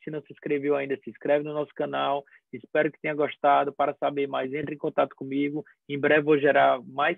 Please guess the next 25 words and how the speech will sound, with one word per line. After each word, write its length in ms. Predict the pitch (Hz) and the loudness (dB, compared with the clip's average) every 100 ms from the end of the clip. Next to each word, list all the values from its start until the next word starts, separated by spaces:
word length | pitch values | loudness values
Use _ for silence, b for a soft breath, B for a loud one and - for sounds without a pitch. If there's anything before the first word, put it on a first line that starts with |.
| - | -6
conteúdo, 800 | 165 143 147 139 139 147 156 151 - | -12 -8 -6 -4 -6 -4 -6 -6 -10
com 100 | 139 | -8
mais 460 | 135 147 170 175 | 0 2 2 2
detalhes, 640 | 143 147 - 139 143 156 147 B B - | 2 2 2 0 0 -2 -6 B B -10
entrando 380 | 135 151 160 151 | -6 -2 -4 -2
mais 380 | 143 156 180 160 | -2 0 0 -2
ainda 280 | 156 160 151 | -4 -6 -8
sobre 160 | 156 156 | -8 -6
o 40 | |
mercado. 460 | 165 156 127 101 98 B B - | -4 -2 -2 -2 -4 B B 0
Esse 180 | 143 - | 0 0
primeiro 340 | 156 156 165 170 | -4 0 0 2
mer-, 200 | 165 151 | 0 0
esse 220 | 143 - | -4 -6
primeiro 360 | - 151 160 160 | -6 -2 0 2
vídeo 260 | 147 151 139 | 0 0 0
eu 60 | |
quis 200 | 135 135 | -4 -4
fazer 460 | - 143 139 139 131 _ _ | 0 0 2 0 -2 _ _
pra 160 | 143 143 | 2 2
abrir 300 | 139 147 170 | 2 0 0
a 80 | 160 | 0
mente 240 | 151 - | -6 -10
de 60 | 143 | -8
vocês, 560 | 131 117 147 160 170 | -8 -6 -4 -2 -2